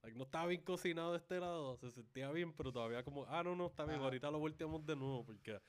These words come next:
Speaker 1: tenemos que hacer esto ahora". Y tú, "Ok, me voy a dejar llevar, dale".
Speaker 2: Ok.
Speaker 1: Y, y es bu-, buenísimo. Ustedes la vieron, so ustedes saben que él en verdad, como
Speaker 2: Sí.
Speaker 1: que para hacer este, yo entiendo que este es su proyecto más grande.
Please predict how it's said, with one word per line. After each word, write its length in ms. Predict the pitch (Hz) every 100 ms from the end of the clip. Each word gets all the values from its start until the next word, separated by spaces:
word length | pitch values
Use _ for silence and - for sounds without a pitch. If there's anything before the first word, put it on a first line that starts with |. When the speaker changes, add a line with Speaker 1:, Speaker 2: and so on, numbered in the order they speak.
| -
Speaker 1:
tenemos 280 | - 113 110
que 100 | -
hacer 220 | 123 139
esto 240 | 127 135 127
ahora". 200 | 113 113
Y 40 |
tú, 100 | 113
"Ok, 80 | 127
me 80 | 120 110
voy 180 | 104 110
a 40 |
dejar 160 | 113 123
llevar, 300 | 117 101 95
dale". 180 | 92 92 -
Speaker 2:
Ok. 180 | 117 98 98 - - -
Speaker 1:
Y, 300 | 110 104 104
y 140 | 101 107
es 160 | 107 95
bu-, 140 | 98 98
buenísimo. 540 | 117 117 139 165 135
Ustedes 280 | 117 123 127
la 140 | 147 147
vieron, 280 | 151 160
so 100 | 135
ustedes 260 | 120 - 117
saben 220 | 127 127
que 120 | 123
él 120 | 117 117
en 100 | 120
verdad, 440 | 123 120 123 110 - _ - -
como 140 | 113
Speaker 2:
Sí. 40 | 110
Speaker 1:
que 220 | 110 98 - _ _ 160
para 120 | 135
hacer 180 | 131 139 151 156
este, 360 | 170 175 185 170
yo 80 | 135
entiendo 280 | 127 135 151
que 60 | 151
este 140 | 151 151
es 40 |
su 100 | 147
proyecto 400 | 127 113 107 -
más 220 | 120 117 104
grande. 420 | 110 120 117 98